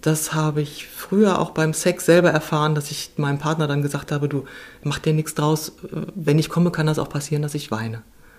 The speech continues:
So, und wenn er das weiß, ne, das ist, deswegen sage ich immer wieder, kommuniziert miteinander,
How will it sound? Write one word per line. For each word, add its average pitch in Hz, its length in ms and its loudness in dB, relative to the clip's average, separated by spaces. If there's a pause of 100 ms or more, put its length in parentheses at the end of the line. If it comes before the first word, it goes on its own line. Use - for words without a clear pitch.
(600)
So, 127 380 -2
und - 320 -4
wenn 156 220 6
er 170 120 8
das 160 280 4
weiß, 147 600 6
ne, 214 300 8
das 165 300 2
ist, 175 180 4
deswegen 170 400 8
sage 165 180 8
ich 165 60 -2
immer 170 180 6
wieder, 139 200 2
kommuniziert 190 880 6
miteinander, 139 720 2